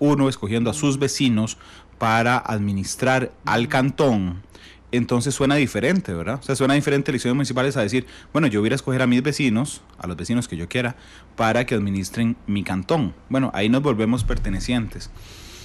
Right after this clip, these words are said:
Pero entonces, sobre eso, y viendo la experiencia de la, de la elección nacional de, del año pasado, decíamos, bueno, del, de las preocupaciones que tiene el ciudadano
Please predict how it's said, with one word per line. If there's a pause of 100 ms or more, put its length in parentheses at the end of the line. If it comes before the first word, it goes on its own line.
(160)
Pero
entonces, (720)
sobre
eso, (440)
y
viendo
la
experiencia
de
la,
de
la
elección
nacional (560)
de,
del
año
pasado, (420)
decíamos,
bueno, (800)
del,
de
las
preocupaciones
que
tiene
el
ciudadano